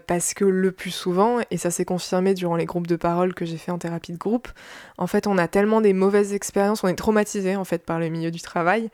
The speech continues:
euh, mais vraiment très profondément traumatisé, et du coup,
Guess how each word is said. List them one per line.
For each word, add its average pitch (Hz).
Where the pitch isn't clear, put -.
euh, 175
mais 170
vraiment 208
très -
profondément 185
traumatisé, 185
et 180
du 165
coup, -